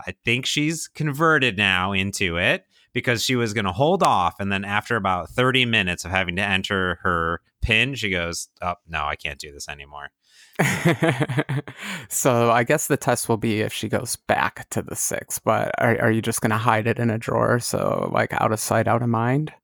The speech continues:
Speaker 2: Or do you think she's already a convert?
Speaker 1: Oh, she's converted. E-, every single
Speaker 2: Okay.
Speaker 1: day, she's told me that she loves the phone. Like, legitimately today, she's like, "I love this phone so much."
Speaker 2: Okay.
Speaker 1: Uh,
Speaker 2: Yeah.
Speaker 1: she,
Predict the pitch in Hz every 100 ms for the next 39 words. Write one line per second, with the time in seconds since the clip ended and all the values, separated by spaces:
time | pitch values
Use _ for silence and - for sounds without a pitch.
0 | _ _ _ _ - 107 107 - 113 107
1 | 127 113 113 113 - 117 113 110 113 -
2 | - _ _ _ 110 113 151 147 175 104
3 | 87 82 113 117 - 127 135 175 170 156
4 | 135 107 95 98 147 208 - - 127 117
5 | - 110 110 101 92 107 95 95 95 85
6 | 78 87 87 78 73 87 107 113 107 110
7 | 101 98 90 87 87 92 87 101 104 101
8 | 98 78 82 - 82 64 78 - 98 82
9 | 78 73 - 139 131 - - - - 85
10 | 143 - 120 131 -